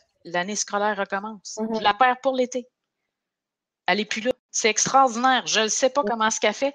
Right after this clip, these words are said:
Speaker 1: mais c'est extraordinaire. OK, là, maintenant, je suis là <laughs> pour soutenir pendant qu'elle n'est pas là.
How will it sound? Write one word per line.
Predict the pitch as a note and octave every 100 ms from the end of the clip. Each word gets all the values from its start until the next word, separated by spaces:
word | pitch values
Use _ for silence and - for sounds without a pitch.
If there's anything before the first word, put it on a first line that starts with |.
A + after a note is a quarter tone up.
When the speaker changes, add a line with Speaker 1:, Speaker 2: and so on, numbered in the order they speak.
| - - -
Speaker 1:
mais | G#3
c'est | A3+ -
extraordinaire. | A3 A3+ - - B3 A3+ G#3+ A#3 A3+ E3+
OK, | - F#3+
là, | F#3
maintenant, | F#3+ F#3 G3+ G#3+
je |
suis | - G3
là | G3 A3+
<laughs> | - - C4+ - B4+ -
pour | - -
soutenir | A#3 - A3 A#3 -
pendant | G3+ G3+
qu'elle | G#3
n'est | F#3+
pas | F#3
là. | G#3 D#4